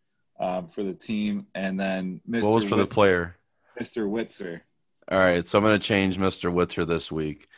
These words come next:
Speaker 2: Um, the award for, um, instead of Mister Witzer, it's gonna be Prairie Fire. <laughs> Shout out to Bob. So the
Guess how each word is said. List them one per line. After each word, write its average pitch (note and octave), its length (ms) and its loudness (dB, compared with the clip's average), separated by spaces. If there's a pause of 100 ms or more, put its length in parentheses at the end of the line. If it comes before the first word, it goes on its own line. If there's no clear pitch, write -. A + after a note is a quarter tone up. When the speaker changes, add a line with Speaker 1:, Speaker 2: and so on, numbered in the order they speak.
(480)
Speaker 2:
Um, E2 640 0 (340)
the F2 180 -2
award A2 440 4
for, F#2 640 0 (1000)
um, F2+ 680 2
instead G2+ 360 0
of G2 100 0
Mister G2 320 -2
Witzer, G2 400 2
it's - 200 -4
gonna F#2+ 220 0
be F2+ 440 -2 (560)
Prairie G#3 500 8
Fire. F3+ 1040 6
<laughs> - 1500 0
Shout A#2+ 420 2
out C3+ 240 4
to D3 180 2
Bob. G#2 800 0 (400)
So G#2+ 320 -2
the G2 400 -2